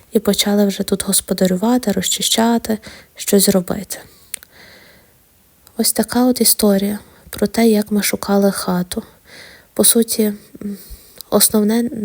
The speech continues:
е, основна наша ціль була зн-, було знайти гарне місце для проживання, щоб нам було подо-, щоб нам подобалось. Е, для людей, які зараз шукають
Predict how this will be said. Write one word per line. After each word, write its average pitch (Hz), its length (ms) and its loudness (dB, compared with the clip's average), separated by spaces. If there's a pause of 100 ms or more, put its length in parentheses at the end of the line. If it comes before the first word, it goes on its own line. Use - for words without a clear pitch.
(120)
е, 202 420 0
основна 214 380 0
наша 214 280 -2
ціль 233 260 0 (520)
була 208 120 4
зн-, 208 320 -2
було 208 240 0
знайти 202 640 -2
гарне 202 380 0
місце 196 500 2 (540)
для 208 80 4
проживання, 190 680 0
щоб - 260 -8
нам 202 160 2
було 185 220 0 (360)
подо-, - 380 2
щоб - 220 -4
нам 214 160 2
подобалось. 190 800 -4 (2750)
Е, 208 160 -2
для 220 200 -2
людей, 233 320 2
які 240 240 0
зараз 226 360 0
шукають - 680 -2